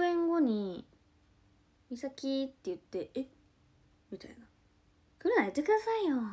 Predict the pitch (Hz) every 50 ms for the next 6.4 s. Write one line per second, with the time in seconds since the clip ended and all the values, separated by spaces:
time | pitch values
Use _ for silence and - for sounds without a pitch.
0 | 190 180 202 214 - - - - - - - - _ _ _ _ _ - - -
1 | - - - - - - _ _ _ - 208 202 208 - 220 202 202 196 202 -
2 | - - - - - - - - - - _ _ - 214 214 220 214 - - 202
3 | - - 190 196 196 - - 190 - _ _ _ - 185 180 175 170 156 - -
4 | _ _ _ _ _ _ _ _ _ _ _ _ _ _ _ _ _ _ _ _
5 | _ 196 185 185 185 185 185 185 190 190 196 196 196 - - _ - - _ _
6 | - - - - - - - -